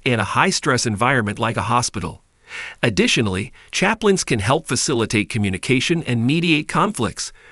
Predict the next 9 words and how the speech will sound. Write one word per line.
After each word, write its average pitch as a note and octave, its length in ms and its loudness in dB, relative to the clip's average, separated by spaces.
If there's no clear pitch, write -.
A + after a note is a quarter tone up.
which E3+ 200 0
can G3 140 4
significantly E3+ 800 2
improve A#2+ 380 0
workplace C3 500 0
relationships B2 720 -2
and B2 200 0
overall A#2 460 0
culture. F#2+ 500 -4